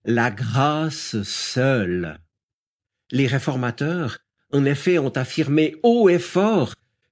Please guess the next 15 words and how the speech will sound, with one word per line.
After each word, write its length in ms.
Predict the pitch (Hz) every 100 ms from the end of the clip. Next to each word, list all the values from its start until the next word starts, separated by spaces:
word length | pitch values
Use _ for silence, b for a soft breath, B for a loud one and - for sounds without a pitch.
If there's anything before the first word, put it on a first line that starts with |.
| -
que 80 | 160
la 180 | 135 113
valeur 400 | 151 190 165 123
d'une 200 | 139 117
personne 600 | 139 - - 131 160 160 _ _ -
ne 200 | 131 120
dépend 500 | 107 127 - 113 95
ni 260 | 92 127 156
de 60 |
ses 160 | - 135
qualités, 760 | 135 139 156 156 175 175 170
ni 220 | 147 131 170
de 60 |
son 200 | - 143
mérite, 640 | 156 170 175 196 190 -